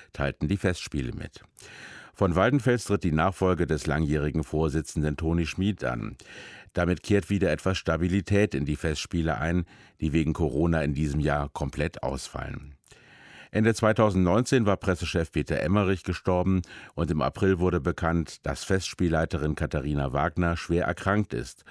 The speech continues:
und bis auf Weiteres ausfällt. Zudem läuft der Vertrag von Holger von Berg aus, einem der beiden Geschäftsführer, und auch der von Musikdirektor Christian Thielemann,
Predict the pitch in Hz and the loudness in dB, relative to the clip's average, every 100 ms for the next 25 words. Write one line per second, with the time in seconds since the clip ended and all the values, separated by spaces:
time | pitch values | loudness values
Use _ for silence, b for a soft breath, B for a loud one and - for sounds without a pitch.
0 | B B 71 76 76 73 64 67 73 90 | B B -6 -4 -4 -4 -2 -4 -4 -6
1 | - - 65 - - - - - _ B | -6 -6 -6 -8 -14 -14 -20 -20 _ B
2 | B B B - 107 120 113 101 107 107 | B B B 0 4 6 6 4 2 2
3 | 104 101 98 - 101 87 90 90 92 101 | 2 2 2 2 2 4 2 2 0 0
4 | 98 98 107 123 - - - - - 80 | 0 2 2 0 -6 -6 -8 -6 -2 0
5 | 78 76 71 71 76 85 98 98 - - | 2 0 0 -2 -2 -2 -2 -2 -4 -6
6 | 69 58 - - - B B B B 87 | -6 -6 -10 -14 -20 B B B B 0
7 | 87 92 90 92 - 87 85 76 80 - | 0 2 2 2 2 2 2 0 -2 0
8 | 76 76 - 80 82 76 92 92 - 92 | 0 0 -2 -2 -2 -2 0 -2 0 0
9 | 90 73 62 62 | 2 2 0 -4